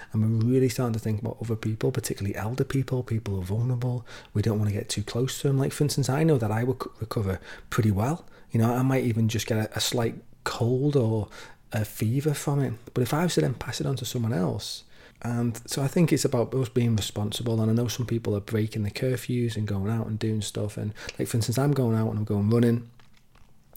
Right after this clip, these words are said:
But I'm going running on my own now. We're not running as the group anymore. So, and I'm t-, keeping a nice little distance from people. But yeah, it's,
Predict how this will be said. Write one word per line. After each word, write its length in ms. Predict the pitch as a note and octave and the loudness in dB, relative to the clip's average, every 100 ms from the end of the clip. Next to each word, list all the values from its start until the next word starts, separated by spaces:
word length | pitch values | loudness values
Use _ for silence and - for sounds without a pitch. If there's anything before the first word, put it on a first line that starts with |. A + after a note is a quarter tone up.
| - | -8
But 160 | - | -2
I'm 60 | C3 | 4
going 200 | C#3 C#3 | 6 8
running 160 | C#3 | 8
on 80 | C3+ | 8
my 160 | A#2+ C3 | 4 6
own 320 | D3+ D#3 D#3 | 8 8 6
now. 320 | D#3 D#3 D#3 - - - | 4 4 2 -4 -14 -2
We're 80 | A2+ | 2
not 200 | A#2+ C3 | 4 4
running 220 | B2+ A#2+ | 4 4
as 160 | A2+ G2+ | 4 2
the 80 | G#2+ | -2
group 340 | - A#2+ A2+ | 2 2 2
anymore. 600 | B2 A#2+ A#2+ A#2+ A#2+ A#2 - - - | 2 4 4 4 4 0 -4 -18 -14
So, 420 | - - A2+ A2 | -4 0 4 6
and 100 | A2+ | 4
I'm 140 | A2+ A2 | 4 2
t-, 140 | - | -2
keeping 320 | - A#2+ A2+ | -4 -2 2
a 20 | A2 | 2
nice 260 | A2 G#2+ | 2 0
little 140 | A#2 A2 | -2 -2
distance 480 | A2 G#2+ - A2+ | -2 -4 -4 -6
from 160 | - G#2 | -4 -6
people. 460 | G#2 G#2 A2 G#2+ - - - - - - | -4 -6 -6 -10 -12 -18 -20 -18 -20 -10
But 140 | - B2 | -2 0
yeah, 140 | C#3+ | 2
it's, 240 | D3 D3 | 2 0